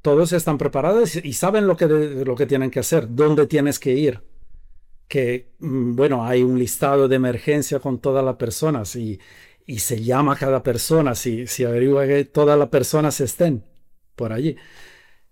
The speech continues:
Y claro, si eso se, se había dado inmediatamente, sabiendo las condiciones del barco, porque lu-, luego hemos conocido todos la-, las condiciones del barco, eh, el barco no funcionaba más. <laughs>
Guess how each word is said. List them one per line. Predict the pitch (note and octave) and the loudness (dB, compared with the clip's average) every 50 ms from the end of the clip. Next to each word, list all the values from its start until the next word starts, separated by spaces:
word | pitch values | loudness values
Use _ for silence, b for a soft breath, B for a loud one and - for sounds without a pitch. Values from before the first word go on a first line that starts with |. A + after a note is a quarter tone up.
| _ - | _ -12
Y | - C3 - | -10 -10 -10
claro, | - - C3+ C#3 D3+ C#3+ B2 G#2+ | -8 -4 -2 0 0 0 0 -2
si | - - - A2+ A2 A2+ | -4 -6 -8 -6 -4 -2
eso | A#2+ B2+ B2 - D3+ C#3+ | -2 -2 -2 -4 -10 -10
se, | C3+ - - C#3+ C#3 C#3+ C#3 C#3 C#3 C3+ C3+ C3+ - - _ _ _ _ | -8 -2 0 2 2 4 4 4 2 2 0 -2 -4 -8 _ _ _ _
se | - - - A#2+ G#2+ | -16 -14 -10 -10 -8
había | G#2 G#2+ A2 A#2 B2+ C3+ | -8 -6 -4 -2 -2 0
dado | D3 D3 D3 D3+ D3+ | -2 -2 -2 -2 -2
inmediatamente, | D3 D3 D3+ C#3+ C#3+ D3 C#3 - D3+ C#3+ D3+ D#3+ E3+ F3 E3+ - - G3 G#3 - _ - _ _ _ _ _ _ _ - | -2 -2 -2 -2 -2 -2 -2 -4 -4 -2 -2 0 0 0 -2 -2 -4 -6 -8 -8 _ -20 _ _ _ _ _ _ _ -16
sabiendo | - - G#2+ A2+ A#2+ B2+ C#3+ D3 C#3 | -12 -8 -4 0 2 2 4 4 4
las | C3+ C#3 | 4 4
condiciones | - C#3+ B2+ B2+ B2 - - C#3 C#3 C3 A#2 | 2 2 2 0 2 2 2 2 2 2 2
del | C3 A#2+ | 0 0
barco, | A#2 C#3 D3 D#3+ - - D3 | 2 0 -2 -2 -4 -8 -8
porque | - A#2+ A#2 - - B2 A2 G#2+ - - B2+ | -8 -8 -10 -8 -6 -4 -4 -4 -6 -8 -10
lu-, | B2 G#2 G2+ A2 | -10 -10 -10 -10
luego | B2 A#2+ A#2 A2 A#2+ B2+ B2 C3 B2+ A#2+ | -8 -6 -4 -2 0 2 2 2 2 2
hemos | A#2 A#2+ A#2 A2+ | 2 0 -2 -4
conocido | - - B2 A2 - - B2 A2+ G#2+ G2 | -6 -6 -6 -6 -4 -4 -4 -4 -4 -2
todos | - D3+ D#3 D3 A2 F#2+ | 0 0 2 0 0 -2
la-, | A2+ A2+ A2 A#2+ | -2 -4 -2 -2
las | A#2 A2+ A#2 | -2 -4 -6
condiciones | - A#2+ A2+ A2+ G#2 - B2 B2 B2 | -4 -4 -6 -4 -4 -4 -2 -2 0
del | A#2+ B2 A#2+ | 0 -2 -2
barco, | A#2 A#2 C#3 - - - - F#3+ G3 G3+ F3+ D#3 D3 - - - | -2 -4 -4 -6 -10 -8 -6 -4 -2 0 0 -2 -4 -6 -10 -12
eh, | - B2+ A2+ A#2 A2 G#2 G#2 | -10 -8 -6 -6 -6 -6 -6
el | G2 F#2 | -8 -8
barco | F2 F#2 G2 - - - C#3 | -10 -12 -12 -10 -8 -8 -8
no | C3 | -8
funcionaba | - - A#2+ G#2+ - - F2 F2 F2 F2 | -8 -10 -12 -10 -10 -12 -12 -12 -12 -14
más. | F2+ G#2 A#2 - - - - - - - | -14 -12 -8 -6 -6 -8 -8 -10 -10 -8
<laughs> | C#4+ C4 - A#3+ E3 - | -6 -6 -6 -6 -10 -12